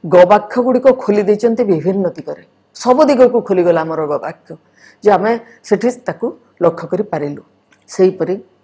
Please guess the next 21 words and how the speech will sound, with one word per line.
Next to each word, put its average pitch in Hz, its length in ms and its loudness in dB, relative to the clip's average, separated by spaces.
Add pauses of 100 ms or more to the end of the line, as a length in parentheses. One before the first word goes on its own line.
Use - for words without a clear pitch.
(300)
ଆମର 190 300 0
ରୂପାନ୍ତର 233 520 2
କଥା 214 280 -4 (720)
ଶ୍ରୀ - 160 -12
ଅରବିନ୍ଦ 185 280 -2
ବି 220 100 0
କହିଲେ, 220 340 -4 (480)
ଏ 208 40 0
ଯୋଉ 190 180 4
ଜଡ଼ର, 190 380 0 (420)
ଜଡ଼ 180 340 4
ଶରୀର, 196 360 2 (420)
ଏହାର 196 260 0
ରୂପାନ୍ତର 185 580 -2
ହବ, 202 100 -2
ଏ 202 80 0
ପୃଥିବୀର 190 600 -2
ପ୍ରକୃତିର 185 600 -6
ରୂପାନ୍ତର 180 440 -6
ସାଧନ 196 400 -6
ହବ। 208 120 -10